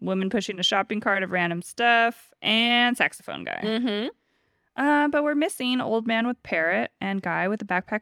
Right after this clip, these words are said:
Speaker 1: full of incense for sale.
Speaker 2: You gotta have those guys.
Speaker 1: <laughs> Maybe a couple breakdancers.
Speaker 2: Couple breakdancers. Uh, robot.
Speaker 1: Y-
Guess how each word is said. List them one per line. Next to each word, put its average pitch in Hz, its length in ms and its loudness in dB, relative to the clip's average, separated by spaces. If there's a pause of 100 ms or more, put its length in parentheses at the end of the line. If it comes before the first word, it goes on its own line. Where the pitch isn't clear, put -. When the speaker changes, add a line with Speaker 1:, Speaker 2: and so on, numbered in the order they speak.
Speaker 1:
full 180 140 -4
of 214 100 -4
incense 320 400 -2
for 180 100 -2
sale. 180 240 0
Speaker 2:
You 285 80 4
gotta 330 240 6
have 262 300 8
those 285 260 4
guys. 294 580 8 (440)
Speaker 1:
<laughs> - 440 -20
Maybe 196 260 0
a 180 40 -2
couple 202 180 -4
breakdancers. 220 720 0
Speaker 2:
Couple 220 260 2
breakdancers. 214 600 0
Uh, 185 340 4
robot. 196 560 4 (440)
Speaker 1:
Y- 185 80 -2